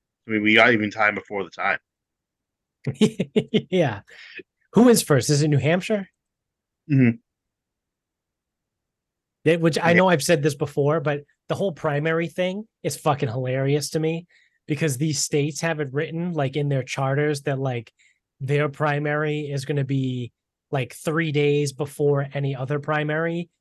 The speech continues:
Speaker 2: And then a different state moves their primary back, which then by default moves three other primaries back. And it's like,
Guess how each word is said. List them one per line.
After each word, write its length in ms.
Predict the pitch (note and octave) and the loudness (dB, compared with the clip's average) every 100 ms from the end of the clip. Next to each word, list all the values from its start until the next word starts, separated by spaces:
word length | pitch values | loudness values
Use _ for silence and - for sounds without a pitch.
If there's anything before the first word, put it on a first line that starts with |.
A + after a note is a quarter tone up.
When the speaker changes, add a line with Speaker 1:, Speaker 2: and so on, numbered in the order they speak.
| _ | _
Speaker 2:
And 120 | D3 D3+ | -4 -4
then 80 | |
a 40 | C3 | -2
different 380 | A#2 D3 E3 C#3+ | -4 -2 -2 -2
state 340 | - D#3 E3 | -2 -2 0
moves 360 | D3+ D#3+ D3+ C3 | -2 -2 -2 -2
their 160 | D3 | -4
primary 500 | C#3+ D#3 D3+ D3+ C#3+ | -2 -4 -2 -2 -2
back, 400 | C3+ C3+ C#3+ E3+ | -2 -4 -4 -4
which 220 | C#3+ C#3 C#3+ | -6 -4 -2
then 400 | D3 C#3+ C#3 C#3 _ - | 0 0 -2 -6 _ -2
by 140 | D3 | 0
default 540 | D3 C#3 D3 C#3+ D#3 | 0 -2 -2 -2 -2
moves 480 | D#3 D3 D3+ D3 C#3 | -2 -2 0 -2 -6
three 500 | - C#3+ D3+ D#3+ D#3+ | -6 -2 0 0 -2
other 320 | - D3+ D#3+ | -2 -2 -2
primaries 600 | D3+ F3+ E3 E3+ F3 F3 C#3 | -2 -2 -2 -2 -2 -4 -4
back. 400 | F3+ F#3 F#3 - - _ - | -6 -6 -12 -20 -20 _ -4
And 100 | D3+ | -2
it's 160 | C#3+ | 0
like, 300 | E3 C#3+ C#3 | 2 2 -2